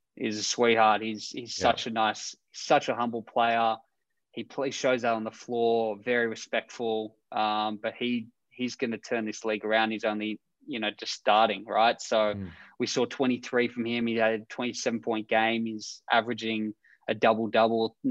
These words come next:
Speaker 1: just over twenty and near twenty and ten. And, um, this guy can play. And so I'm just excited for him to play the full thirty-six and everyone to see that across the season, he's, he's gonna be a, a menace to guard. But no, he's been great.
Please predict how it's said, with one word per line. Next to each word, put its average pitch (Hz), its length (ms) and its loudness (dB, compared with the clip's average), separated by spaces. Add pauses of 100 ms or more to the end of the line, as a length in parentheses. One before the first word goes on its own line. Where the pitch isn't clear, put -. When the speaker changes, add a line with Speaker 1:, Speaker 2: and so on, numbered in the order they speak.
(120)
Speaker 1:
just - 240 -2
over 107 180 2
twenty 113 340 -4
and 110 200 -4
near 123 180 0
twenty 117 320 -2
and 104 120 -4
ten. 123 320 4
And, 104 220 0 (800)
um, 107 600 2 (260)
this 113 140 -8
guy 113 220 4
can - 180 -14
play. 101 380 -4 (160)
And 120 120 -14
so 120 120 2
I'm 120 160 2
just 107 200 -12
excited 113 380 0
for - 80 -12
him 110 180 -8
to - 80 -12
play 107 260 -2
the 107 60 -4
full 117 320 -12
thirty-six 110 600 -4
and 107 180 -6
everyone 110 320 -2
to - 100 -16
see 113 360 -2
that 104 220 -2 (220)
across - 400 0
the - 60 -12
season, 107 540 -2
he's, 110 240 -4 (120)
he's 117 160 -2
gonna 110 180 -4
be 104 180 2
a, 101 80 0 (300)
a 110 80 4
menace 117 520 4
to 107 100 -10
guard. 98 440 4
But 104 240 2 (360)
no, 123 120 6
he's 127 180 0
been 120 220 2
great. 110 340 2